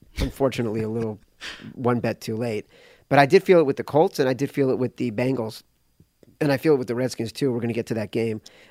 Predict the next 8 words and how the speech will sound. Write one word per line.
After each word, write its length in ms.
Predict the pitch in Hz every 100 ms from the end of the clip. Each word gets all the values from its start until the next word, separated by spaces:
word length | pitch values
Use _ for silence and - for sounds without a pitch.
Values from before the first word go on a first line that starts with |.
| -
Um, 540 | 139 135 131 123 123 - _ _ _ _ - - _ _
Ravens 320 | - 127 120 113
at 100 | -
Panthers, 400 | 123 120 104 -
though. 220 | 87 90 _ _ _ _ -
Panthers 640 | - 131 135 151 147 139 - _
plus 340 | - 127 110
one. 340 | 113 110 98